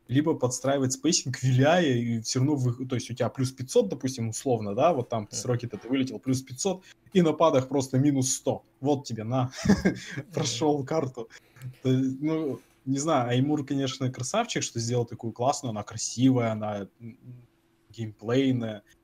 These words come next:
Speaker 1: она прямолинейная, как и подобает, по идее, первой карте, наверное, чтобы она не
Speaker 2: Мгм.
Speaker 1: шибко сложная была, но она вышла сложная, она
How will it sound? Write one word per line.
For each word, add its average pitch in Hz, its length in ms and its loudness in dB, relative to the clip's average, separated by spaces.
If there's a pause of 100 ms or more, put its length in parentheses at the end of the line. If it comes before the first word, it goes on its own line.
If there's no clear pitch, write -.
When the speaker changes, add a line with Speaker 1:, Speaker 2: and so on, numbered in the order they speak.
(200)
Speaker 1:
она 123 220 0
прямолинейная, 123 1000 2
как 110 280 -10
и - 40 -20
подобает, 107 480 -6
по 104 140 -10
идее, 104 160 -12
первой 101 260 -12
карте, 123 340 -4
наверное, 101 400 -8 (240)
чтобы 104 300 -12
она 107 160 -8
не 110 120 -10
Speaker 2:
Мгм. - 20 -10
Speaker 1:
шибко - 320 -12
сложная - 500 -12
была, 101 200 -10
но 110 120 -6
она 104 180 -6
вышла 120 580 -2
сложная, 110 520 -8
она 98 240 -12